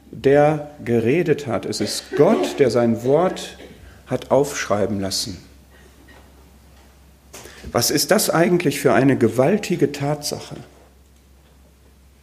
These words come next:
Ja, denkt an diesen über alles erhabenen Gott, an diesen allein seligen Gott, der sich selbst genügt und der entschieden hat, einfach weil er es wollte, dass er sich offenbart.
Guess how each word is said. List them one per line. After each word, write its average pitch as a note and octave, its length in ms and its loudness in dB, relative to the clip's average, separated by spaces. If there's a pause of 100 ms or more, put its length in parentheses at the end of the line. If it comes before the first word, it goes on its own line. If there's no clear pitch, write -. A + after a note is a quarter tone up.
Ja, C3+ 200 2
denkt D3+ 520 0
an C3 200 0
diesen C#3+ 500 0 (400)
über G3 300 -2
alles G#3+ 280 0
erhabenen C#3+ 720 2
Gott, F#3+ 300 4
an B2+ 160 6
diesen C3 340 0
allein B2+ 480 2
seligen D#3+ 600 0
Gott, D3+ 400 -2
der B2+ 100 4
sich A#2+ 260 -2
selbst E3+ 460 -2
genügt C3 720 -2 (1600)
und C3 200 -6
der D#3+ 160 4
entschieden G#3 580 2
hat, E3+ 140 2
einfach G#3 400 0
weil D#3+ 180 4
er D3 80 6
es A#2+ 220 -2
wollte, F#3 380 4
dass D3 180 2
er D3+ 160 2
sich C#3+ 260 -6
offenbart. - 840 -6